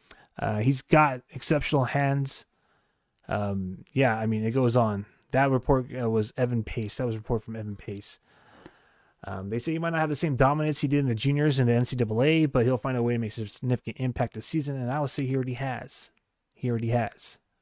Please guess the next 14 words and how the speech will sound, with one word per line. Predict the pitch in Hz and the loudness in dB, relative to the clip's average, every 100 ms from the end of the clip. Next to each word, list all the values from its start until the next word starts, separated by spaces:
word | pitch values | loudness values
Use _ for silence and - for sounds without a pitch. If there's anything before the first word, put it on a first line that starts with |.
| _ _ _ _ - | _ _ _ _ -4
Uh, | 107 | -2
again, | 104 127 123 107 | 0 2 4 2
his, | 110 113 110 | 0 0 4
uh, | 107 | 4
numbers | 110 117 113 - | 4 4 2 4
with | 110 - - _ _ | 2 0 -14 _ _
the | 117 | 2
Wolverines, | 117 113 113 120 131 120 104 - - _ _ _ - | 4 6 6 6 4 2 0 -8 -14 _ _ _ -8
uh, | 107 | -4
thirty-nine | - 131 131 127 120 | 4 4 6 2 2
points | - 127 117 | 2 0 0
in | 104 | -2
twenty-two | - 113 107 113 | 0 0 0 -2
games. | 113 98 - - | -2 -8 -12 -20